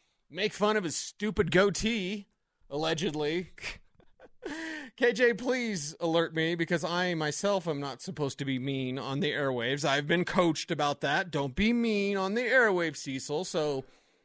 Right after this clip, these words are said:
you know, okay, I know maybe Nathaniel Hackett's choice of facial hair or choice of not pushing away from the dinner table,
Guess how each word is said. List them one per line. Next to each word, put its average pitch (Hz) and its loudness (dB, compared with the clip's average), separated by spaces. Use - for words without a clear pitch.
you 175 -4
know, 139 -2
okay, 196 2
I 139 -10
know 151 0
maybe 143 -2
Nathaniel 156 0
Hackett's 175 -2
choice 180 -2
of 233 0
facial 220 2
hair 190 4
or 135 -2
choice 170 0
of 147 0
not 156 0
pushing 202 0
away 214 6
from 220 -2
the 220 4
dinner 269 4
table, 170 2